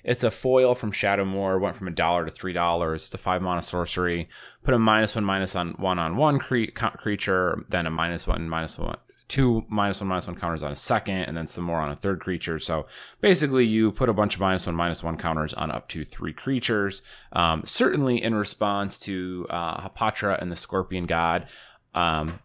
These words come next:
honestly, I'm a little surprised we didn't see this pop up before, but I don't think we did. And also, in any case, it was only from, like, a dollar to three dollars, you know, in that range. So certainly not enough to have actually made any money.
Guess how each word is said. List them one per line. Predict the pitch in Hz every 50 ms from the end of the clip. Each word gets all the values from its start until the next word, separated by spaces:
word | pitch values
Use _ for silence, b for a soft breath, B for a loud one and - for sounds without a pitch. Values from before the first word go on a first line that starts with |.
| _ _
honestly, | - 92 95 95 92 - 104
I'm | 92 90
a |
little | 95 123 151 135
surprised | - - 113 110 107 101 95
we | 92 90 85
didn't | 73 - 101 98 92
see | - 95
this | 78 71
pop | - - 87 85 95
up | 87 -
before, | 78 - - 113 123 123
but | 120 90
I | 87
don't | 85 87 80
think | - 98 - -
we | 82
did. | 78 73 92 95 92 87 85 - b b b b b b b b b _ 127
And | 127 123 120
also, | 117 - 117 127 131 - - 123 113
in | 104 - - 113 107 101 101 95 -
any | 110 110 113 113 110 107
case, | - - 104 95 92 92 - -
it | -
was | 92 87 90 92
only | - - 101 101 98 92
from, | - 98 90
like, | 87 85 -
a |
dollar | 80 80 80 80 85 87 82
to | 80
three | - - - 85
dollars, | 85 92 104 107 107 110 113 113 113 - - - - - - -
you | - - 92
know, | 85 82 85 87
in | - 92
that | 90 82 -
range. | 64 80 85 85 85 85 85 -
So | - 87 80 78
certainly | 78 - 90 76 76 82
not | 80 78 76 78
enough | 76 76 76 -
to | - 73 71
have | - 55 76
actually | 76 73 - - 80
made | 76 73 73 73 71
any | - - 76 73 71
money. | 71 71 73 73 78 82 87 92 98